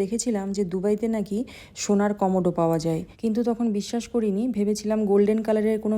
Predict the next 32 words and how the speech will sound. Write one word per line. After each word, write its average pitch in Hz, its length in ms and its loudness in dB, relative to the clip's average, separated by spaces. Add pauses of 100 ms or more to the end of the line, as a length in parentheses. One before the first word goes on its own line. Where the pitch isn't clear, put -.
মেটেরিয়াল 208 460 2
দিয়ে 214 200 2
তৈরি 196 300 2
বলে 208 200 2
হয়তো 208 180 0 (120)
সবাই 190 220 2 (100)
বলছে 185 180 -2 (100)
সোনার 180 300 2
কমোড। 165 280 -6 (400)
কিন্তু 196 180 0 (120)
আজকে 190 240 -2 (200)
সত্যি 190 320 -4
করে 214 160 2 (100)
নিজের 196 260 2
চোখে 214 160 0 (120)
দেখে 180 200 2 (140)
খুবই 214 180 0 (100)
অবাক 175 240 2
হয়েছি 160 280 0 (360)
যে 208 100 0 (160)
সোনা 196 280 -2 (120)
আর 220 160 -2
ডায়মন্ড 196 380 -2
দিয়ে 202 140 0 (140)
এরকম 185 320 -2
একটা 196 220 -4
জিনিসও 185 360 -2
বানানো 165 300 -4 (100)
যায়। 156 180 -6 (400)
এটাও 208 280 2
কিন্তু 233 240 2 (120)
Guinness 190 300 2